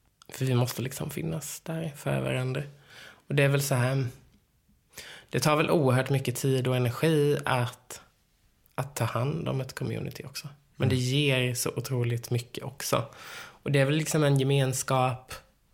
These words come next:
Speaker 1: och en styrka i det som önskar att majoriteten av jordens befolkning bara hade fått känna av lite av den kärleken och energin som finns i ett sånt community där allting är på liv och död, liksom, hela tiden.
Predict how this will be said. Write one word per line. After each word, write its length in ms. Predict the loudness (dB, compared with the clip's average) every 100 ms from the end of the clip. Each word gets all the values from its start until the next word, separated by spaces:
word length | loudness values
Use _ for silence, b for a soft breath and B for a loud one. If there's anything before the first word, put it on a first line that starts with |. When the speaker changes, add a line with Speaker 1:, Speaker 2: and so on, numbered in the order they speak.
| b b b b -8
Speaker 1:
och 220 | -4 0
en 120 | 2
styrka 760 | 0 2 4 4 0 0 2 4
i 260 | 4 6 4
det 400 | 4 4 4 4
som 540 | 0 0 2 4 2 -2 -10 _ _ _ _ 0
önskar 680 | 4 4 2 2 2 2 2
att 280 | -2 -2 -2
majoriteten 800 | 0 2 2 0 0 0 0 0
av 60 |
jordens 260 | 2 0 0
befolkning 420 | -2 -2 -2 0
bara 120 | 0 -2
hade 120 | -2
fått 120 | -4
känna 260 | -2 0 2
av 80 |
lite 560 | 0 0 0 -2 -2 -2
av 80 | 0
den 180 | 0 2
kärleken 460 | 2 0 0 0
och 60 | 2
energin 380 | 0 2 0 0
som 160 | -2
finns 320 | 0 2 2
i 160 | 0 0
ett 100 | 2
sånt 180 | 0 0
community 460 | 0 0 0 -2
där 200 | 0 0
allting 460 | 0 0 0 0 -2
är 80 | -2
på 80 | -2
liv 200 | -2 0
och 60 |
död, 240 | 0 0 -2
liksom, 240 | -4 -2
hela 240 | 0 -2 -4
tiden. 380 | -4 -2 -2